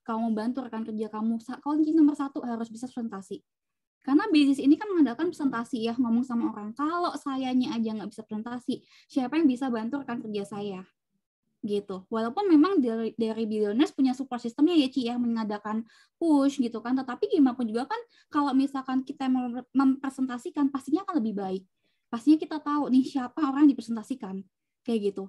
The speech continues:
Jadi dengan berbekal itu, saya memberanikan diri untuk akhirnya mengajukan presentasi. Kayak gitu. Jadi itu juga <laughs> proses yang sangat amat panjang. Pokoknya semua yang saya alami itu benar-benar proses yang sangat amat panjang deh.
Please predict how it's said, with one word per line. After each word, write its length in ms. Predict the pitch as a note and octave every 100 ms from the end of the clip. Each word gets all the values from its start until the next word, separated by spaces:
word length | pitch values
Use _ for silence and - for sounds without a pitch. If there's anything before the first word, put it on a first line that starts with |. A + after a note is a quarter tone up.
| -
Jadi 400 | G3+ C#4+ E4 - -
dengan 400 | A3 A3 A3 A3
berbekal 400 | A3 - - -
itu, 400 | D4+ B3+ B3+ C4
saya 160 | C4+
memberanikan 540 | D4 C#4 A3 G#3+ G#3+ A3
diri 340 | G#3+ A3+ D4
untuk 460 | C4 B3+ B3 - _ _ _ _ _ A3
akhirnya 340 | A#3+ C4 D4+
mengajukan 460 | C#4 A#3 G3 B3+ C4+
presentasi. 720 | B3+ A#3 G#3+ A3+ G#3 F#3+ - _ _ _ _ -
Kayak 100 | A3 G#3
gitu. 120 | G#3
Jadi 200 | G#3 A#3+ G4
itu 80 | A4+ D4+
juga 120 | B3
<laughs> 60 | -
proses 340 | C#4+ D4+ F4 -
yang 200 | C#4 D4
sangat 200 | C4+ C4+
amat 120 | C4+ C4
panjang. 240 | C4+ B3 - - -
Pokoknya 320 | D4+ D4+ G#4
semua 320 | B4+ E4 D4+
yang 200 | D4+ C#4+ D4
saya 240 | C#4+ C4+ B3+
alami 360 | C#4 C#4 C#4
itu 80 | G#4+ F#4+ C4
benar-benar 480 | C4 B3+ B3+ C4+ C4+ -
proses 360 | C4+ C#4 D#4
yang 160 | D4+ D4
sangat 200 | C4+ C4+
amat 120 | C4+ C4+
panjang 320 | C4+ C#4+ D4+
deh. 120 | A#3